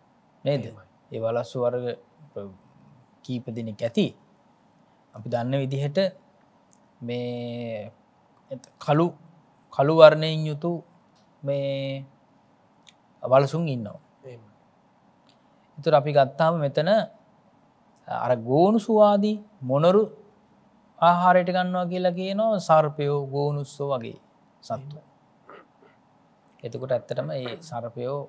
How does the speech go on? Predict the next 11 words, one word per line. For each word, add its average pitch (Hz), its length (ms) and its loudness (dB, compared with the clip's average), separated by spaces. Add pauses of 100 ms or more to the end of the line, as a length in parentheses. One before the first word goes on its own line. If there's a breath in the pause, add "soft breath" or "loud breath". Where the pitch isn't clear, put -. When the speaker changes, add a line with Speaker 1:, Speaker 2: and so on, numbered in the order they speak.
(280)
Speaker 1:
මේ, 117 440 -14 (1900)
අ, 113 120 -12 (1600)
හරීම 135 400 -6 (600)
මේ 104 760 -14 (200)
බයජනකයි, 139 840 0
බියජනකයි 139 720 -2 (880)
මොරුන්ගේ 147 800 -2 (500)
මේ 113 560 -14
කටහඬ 151 440 -2
ඇහෙන 113 220 -8
කොටත්. 107 300 -14